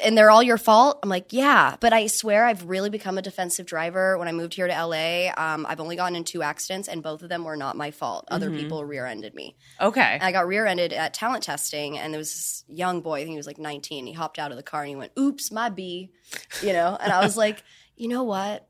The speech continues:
Speaker 1: Don't worry about it." I s-, I didn't even get his information. I
Speaker 2: Oh,
Speaker 1: didn't do anything. I said, I
Speaker 2: wow.
Speaker 1: just, 'cause the thing is, like, I wish someone would have done that for me. You
Speaker 2: Yeah.
Speaker 1: know? So I thought it was good karma. And he barely even touched it. So,
Speaker 2: Yeah.
Speaker 1: yeah.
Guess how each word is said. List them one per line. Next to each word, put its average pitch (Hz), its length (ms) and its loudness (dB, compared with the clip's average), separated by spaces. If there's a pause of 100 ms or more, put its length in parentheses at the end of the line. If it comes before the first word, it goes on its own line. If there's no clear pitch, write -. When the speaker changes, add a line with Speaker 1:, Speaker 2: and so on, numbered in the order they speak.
Speaker 1:
Don't 208 220 -10
worry 165 220 -6
about 117 280 -10
it." 67 80 -10
I - 40 -12
s-, - 200 -12
I 165 120 -6
didn't 175 180 -6
even 190 140 -6
get 175 140 -8
his 165 120 -8
information. 160 720 -8
I - 60 -8
Speaker 2:
Oh, - 20 -6
Speaker 1:
didn't 170 180 -6
do 170 80 -6
anything. 160 220 -6
I 170 60 -6
said, 170 180 -6
I 180 220 -6
Speaker 2:
wow. - 40 -4
Speaker 1:
just, - 280 -6 (440)
'cause 294 180 0
the 311 120 -4
thing 370 160 0
is, 269 200 0
like, 214 220 -4 (140)
I 233 60 -6
wish 240 180 -2
someone 202 260 -2
would 185 140 -2
have 165 80 -12
done 156 160 -4
that 147 180 -8
for 151 160 -10
me. 147 400 -12
You 175 100 2
Speaker 2:
Yeah. 123 260 4
Speaker 1:
know? 180 100 -10
So - 180 -12
I 143 80 -10
thought 143 160 -14
it 135 60 -14
was 139 140 -16
good 135 160 -18
karma. 135 420 -16
And 220 80 -2
he 220 40 0
barely 190 380 0
even 143 180 -12
touched - 360 -16
it. 127 180 -16
So, - 320 -16
Speaker 2:
Yeah. 160 400 -2
Speaker 1:
yeah. - 140 -20